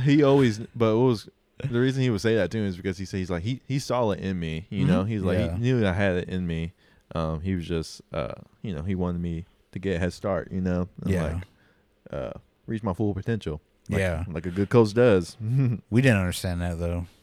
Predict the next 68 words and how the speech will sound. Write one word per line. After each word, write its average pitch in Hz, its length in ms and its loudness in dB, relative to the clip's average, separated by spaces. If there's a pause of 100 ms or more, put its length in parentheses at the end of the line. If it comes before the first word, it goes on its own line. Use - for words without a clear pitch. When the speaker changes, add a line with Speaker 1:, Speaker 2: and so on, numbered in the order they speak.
(140)
Speaker 2:
Being 101 240 0
kids. 90 580 -4 (140)
Speaker 1:
Yeah, 247 200 4
Speaker 2:
It 127 60 0
was 156 80 -2
just 147 140 6 (120)
Speaker 1:
exactly. 90 160 0
Speaker 2:
like 90 280 -4
Speaker 1:
It's, 127 120 -8
it's - 240 -6
like, 127 100 -8
"Why 165 120 -10
you 202 60 -2 (100)
make 196 180 2
me 190 80 0
do 202 140 -2
that?" 123 160 6
It's 127 80 2
just 147 100 -6
like, 120 220 0
"Dude, 180 200 -2
leave 151 140 -2
me 190 80 -2
alone." 185 240 -2
Speaker 2:
Just 190 140 -6
leave 123 100 2
me 147 80 6
in - 80 6
my 127 120 4
Speaker 1:
<laughs> 110 120 0
Speaker 2:
shell. 143 340 0
Speaker 1:
Yeah, 160 280 -2
man, 180 200 -2
let 196 120 -2
me 190 120 -2
be. 185 320 -2 (220)
Speaker 2:
Let 107 120 -2
me 113 100 4
read 117 200 4
in 123 60 4
my 107 140 4
shell. 107 420 0
Speaker 1:
Yeah, 117 160 2
let 135 120 2
me 160 60 8
talk, 175 240 4
let 156 120 2
me 156 60 2
talk 175 180 0
to - 60 -6
my 156 60 2
little 160 200 4
brother, 156 300 6
man. 139 300 0
Speaker 2:
<laughs> 139 380 0
Speaker 1:
Let 165 240 -6
me, 147 220 -12 (580)
I'll 113 80 -8
talk 139 200 -6
to 120 80 -6
him. 139 360 -4
<laughs> 143 40 0 (1900)
Speaker 2:
Oh, 107 520 0
yeah, 139 240 4
man. 127 180 6
I 123 40 8
mean, 117 280 6
like, 92 300 4